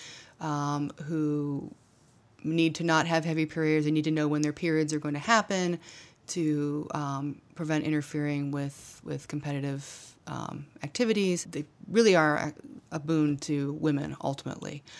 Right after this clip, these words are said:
Some downsides for women who have, um,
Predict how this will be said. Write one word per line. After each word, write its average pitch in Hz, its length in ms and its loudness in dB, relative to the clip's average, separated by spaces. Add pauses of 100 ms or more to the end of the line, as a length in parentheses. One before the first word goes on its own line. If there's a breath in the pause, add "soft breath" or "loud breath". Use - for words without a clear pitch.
(360 loud breath)
Some 160 380 0
downsides 175 1300 4
for 170 220 0
women 170 300 2
who 160 180 0
have, 151 580 0
um, 147 560 -2